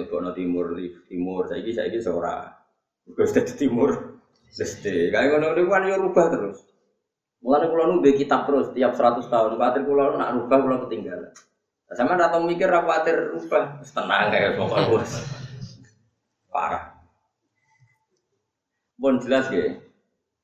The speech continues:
Lah Nasrani sing jenis ngene iki, sing jenis masih orisinil iku sing kaya Rahibu Buhaira, Warokoh bin Naufal. Iku yo keceluke Nasrani,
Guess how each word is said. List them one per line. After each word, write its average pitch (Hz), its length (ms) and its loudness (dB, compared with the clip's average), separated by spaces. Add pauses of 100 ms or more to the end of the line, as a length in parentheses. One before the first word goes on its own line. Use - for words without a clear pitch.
(340)
Lah 151 240 0
Nasrani 175 400 2
sing 170 240 0
jenis 143 320 4
ngene 123 320 0
iki, 110 240 -2
sing - 160 -2
jenis 104 560 -4
masih 98 400 -4
orisinil 87 560 -6
iku 139 240 -6
sing 123 320 0
kaya 95 160 2
Rahibu 87 480 -6
Buhaira, 80 640 -10 (640)
Warokoh 87 480 -2
bin 117 400 -8 (400)
Naufal. - 400 -20 (880)
Iku 214 320 -2
yo 226 160 2
keceluke 208 400 0
Nasrani, 196 560 0